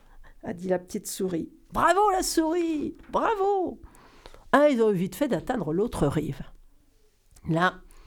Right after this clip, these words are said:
ils ont déchargé le sac, le caribou a défait le lien qui l'attachait, et le soleil a bondi dans le ciel. Le vent a balayé les nuages, et la chaleur est revenue. Les animaux étaient contents, ouais, au début,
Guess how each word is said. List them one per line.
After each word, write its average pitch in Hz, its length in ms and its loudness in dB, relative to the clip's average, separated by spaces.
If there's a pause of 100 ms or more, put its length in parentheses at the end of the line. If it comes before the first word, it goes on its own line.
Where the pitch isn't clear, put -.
(300)
ils 165 120 0
ont 151 60 2
déchargé 180 460 0
le 160 100 0
sac, 254 400 -2
le 180 80 2
caribou 196 600 0
a 165 180 2
défait 202 340 0
le 180 140 2
lien 202 260 2
qui 190 140 -4
l'attachait, 165 680 0 (280)
et 202 80 0
le 233 80 6
soleil 277 380 4
a 208 60 4
bondi 311 400 2
dans 240 120 2
le 220 60 -2
ciel. 143 520 -6 (560)
Le 208 160 2
vent 254 240 2
a 262 80 0
balayé 226 420 0
les 165 120 0
nuages, 160 680 -6 (640)
et - 80 -2
la 160 100 0
chaleur 180 360 0
est 175 60 0
revenue. 147 420 -6 (1300)
Les 165 160 -2
animaux 170 420 0
étaient 240 220 -4
contents, 294 520 -6 (160)
ouais, 185 380 0 (720)
au 156 120 2
début, 208 560 -2